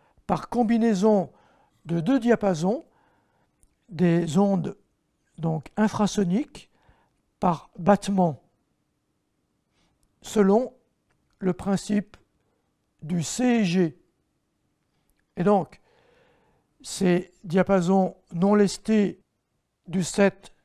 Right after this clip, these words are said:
Brain Tuner vont s'utiliser au niveau des oreilles, comme les diapasons deux cent cinquante-six, trois cent quatre-vingt-quatre, vous vous rappelez, le C G, Do et Sol. Et donc, pour s'en servir, on va utiliser dans une main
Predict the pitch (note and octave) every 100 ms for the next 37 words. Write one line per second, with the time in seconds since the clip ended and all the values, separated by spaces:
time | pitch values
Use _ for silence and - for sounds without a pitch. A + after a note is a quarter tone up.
0 | _ _ _ D#3 D#3 G3+ G3+ - F#3 E3
1 | G3 C#4 _ _ _ _ _ _ _ _
2 | F#3+ A3 B3+ - G3 E3+ D3+ G3+ - _
3 | _ _ _ _ - F3+ F3+ G3+ F#3+ F3
4 | D3+ D#3 A3 - _ _ _ _ _ C4
5 | A3+ G3+ F#3 F3 F3 E3+ E3+ G#3 F#3 E3+
6 | E3+ E3+ E3 D3+ G#3 A3+ - F3+ - G3
7 | F#3+ E3 F3 E3+ D#3+ D#3 G3 C4 - E3
8 | D#3 F3 C4+ G3 - G#3 F#3+ E3 D#3 A#3
9 | A#3+ D#3 A3 A3 G3 - F#3 D#3+ C#3 _
10 | _ _ _ _ _ _ _ _ _ _
11 | _ _ _ _ _ _ _ _ F#3+ G3+
12 | F3+ - - _ _ _ _ G3 D#3+ F3+
13 | - D#3 D3+ A3+ C#4 F3+ F#3 - E3 E3
14 | E3+ A#3+ G3 G#3 F#3+ F#3+ F#3 E3